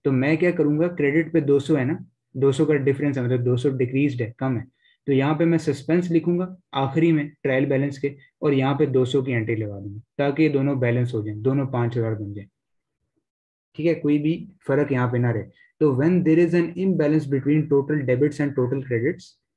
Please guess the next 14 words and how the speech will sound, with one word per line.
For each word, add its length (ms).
the 160
failure 420
of 160
trial 260
balance 360
to 80
balance 320
should 320
be 80
reported 500
and 220
there 180
should 220
be 120